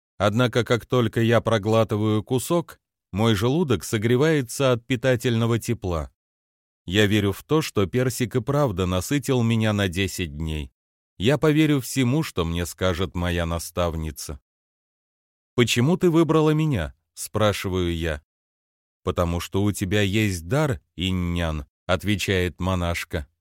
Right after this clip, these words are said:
Я понимаю, что отныне это мое имя. Потаенная девушка. «Но за дар нужно платить»,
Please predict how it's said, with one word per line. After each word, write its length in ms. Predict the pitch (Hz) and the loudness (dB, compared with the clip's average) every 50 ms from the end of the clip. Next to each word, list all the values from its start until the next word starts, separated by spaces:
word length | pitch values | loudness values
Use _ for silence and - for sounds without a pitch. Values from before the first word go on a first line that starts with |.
| _ _ _ _ _ _ _ - 85 | _ _ _ _ _ _ _ -6 0
Я 160 | 98 104 95 | 0 2 2
понимаю, 540 | - 98 95 98 98 117 147 160 156 151 131 | 2 0 0 0 0 0 0 0 0 -2 -2
что 260 | - - 117 101 101 | -2 0 2 2 2
отныне 500 | 98 - - 104 123 151 170 160 156 151 | 2 0 -2 -2 -2 0 0 0 0 2
это 280 | 151 151 139 117 139 | 2 0 0 0 0
мое 340 | 123 120 110 95 85 87 90 95 - - | 0 0 0 0 0 -2 -2 -4 -6 -6
имя. 360 | 101 87 78 73 71 65 62 _ _ _ _ _ _ _ _ _ _ _ _ _ - | -6 -6 -6 -6 -8 -10 -12 _ _ _ _ _ _ _ _ _ _ _ _ _ -2
Потаенная 1000 | - 107 85 - 101 92 85 85 110 131 143 139 139 135 131 131 131 131 120 - _ _ _ _ _ - | -2 0 2 2 0 0 2 2 2 2 2 2 0 0 0 0 0 -2 -4 -8 _ _ _ _ _ -14
девушка. 800 | 80 76 78 95 95 85 73 73 71 - - - - 76 71 - _ _ _ _ _ _ _ _ _ _ _ _ _ _ _ _ _ _ _ _ _ _ _ - | -12 -6 -4 -2 -2 -2 -2 -4 -8 -10 -12 -14 -12 -14 -14 -14 _ _ _ _ _ _ _ _ _ _ _ _ _ _ _ _ _ _ _ _ _ _ _ -6
«Но 160 | - 101 113 | -2 0 0
за 200 | 107 107 127 120 | 4 4 4 4
дар 260 | 107 131 135 139 147 | 6 6 4 6 4
нужно 420 | 147 143 143 143 120 120 139 139 117 | 4 2 2 2 2 0 -2 -2 -2
платить», 640 | - 139 147 147 - - 156 104 76 - - - | 0 -2 -2 -2 -2 -4 -4 -4 -4 -6 -10 -16